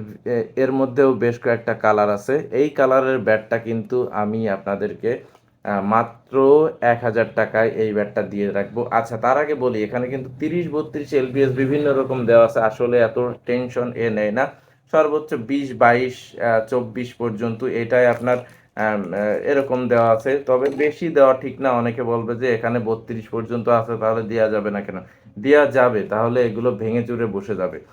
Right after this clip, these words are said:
তো যাই হোক, এটাও সেম, এটা আরেকটু বেশি দেওয়া যাবে, হয়তো বাইশ, আহ, চব্বিশ পর্যন্ত দেওয়া যাবে।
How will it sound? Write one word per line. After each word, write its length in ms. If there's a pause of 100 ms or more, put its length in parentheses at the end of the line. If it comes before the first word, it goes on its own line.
(260)
তো 80
যাই 240
হোক, 200
এটাও 320
সেম, 420
এটা 260
আরেকটু 320
বেশি 280
দেওয়া 220
যাবে, 240
হয়তো 260
বাইশ, 400
আহ, 220
চব্বিশ 440
পর্যন্ত 460
দেওয়া 280
যাবে। 280